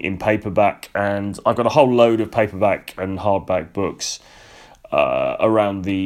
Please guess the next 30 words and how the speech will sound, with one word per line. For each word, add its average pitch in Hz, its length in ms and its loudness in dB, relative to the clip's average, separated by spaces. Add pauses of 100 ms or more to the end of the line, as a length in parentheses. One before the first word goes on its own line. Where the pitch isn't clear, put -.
(160)
apartment, 104 540 0
which - 540 -4 (140)
I - 20 2 (240)
much - 140 0 (120)
prefer 98 240 -2 (100)
to 87 60 -8
read 92 360 -6 (120)
than 95 80 -4
I 90 140 -4 (160)
do 85 260 -8 (180)
digitally. 95 480 -2 (100)
So 135 80 8 (200)
I 127 80 2
totally 120 400 2
get 120 140 6
that. 139 300 4 (200)
And 107 180 -2
so 117 220 2 (640)
I'm 113 140 2
gonna 110 220 -2
make 87 160 -6
sure 110 180 2
that 98 80 -2 (120)
my 113 100 4 (180)
books, - 560 -2
uh, 95 240 0 (140)
going 95 140 -2 (100)
forward 98 320 2
are 98 180 2
also 98 220 -4